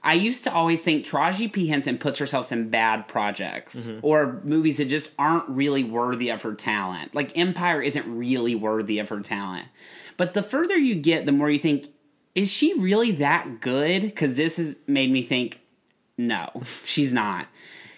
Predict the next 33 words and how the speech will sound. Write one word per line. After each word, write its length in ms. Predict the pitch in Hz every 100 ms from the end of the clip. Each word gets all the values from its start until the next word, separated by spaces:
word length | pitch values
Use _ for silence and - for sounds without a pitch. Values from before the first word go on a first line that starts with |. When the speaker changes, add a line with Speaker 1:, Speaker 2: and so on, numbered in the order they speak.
| -
Speaker 1:
Every, 380 | - 165 190 202
all 320 | 170 156 175
the 180 | 185 202
reviews 380 | 175 160 143 147
that 120 | 151
I 40 | 147
read, 480 | 147 143 143 139
'cause 180 | - 143
when 140 | 127 139
a 60 |
movie's 260 | 135 139 117
really 240 | 120 123
bad, 300 | 123 123 123
that's 260 | 117 120 -
when 80 | 104
I 40 |
really 340 | 104 110 110 110
wanna 220 | 117 123
read 160 | 123
the 80 | 120
reviews. 580 | 123 120 123 131 135 135
Speaker 2:
Mm-hmm. 200 | 120 110 107 - _
Speaker 1:
They're 180 | 147 151
like, 220 | 147 139 -
"Oh, 180 | 160
it's 180 | 151 -
bad, 380 | 123 135 135 131
but 120 | 127
Taraji 400 | - 131 135 139
P. 180 | 139 143
Henson 300 | 131 117 120
is 160 | 110 113
amazing." 680 | 107 101 104 101 80 98